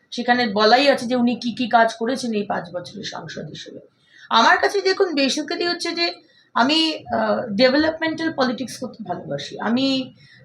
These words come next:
আহ, কোনো ব্যক্তিগত আক্রমণ, কোনো রকম,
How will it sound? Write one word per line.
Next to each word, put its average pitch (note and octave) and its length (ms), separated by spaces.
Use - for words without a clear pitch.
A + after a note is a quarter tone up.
আহ, F#3+ 100
কোনো B3 320
ব্যক্তিগত A#3 500
আক্রমণ, A3+ 680
কোনো G#3 280
রকম, G#3+ 440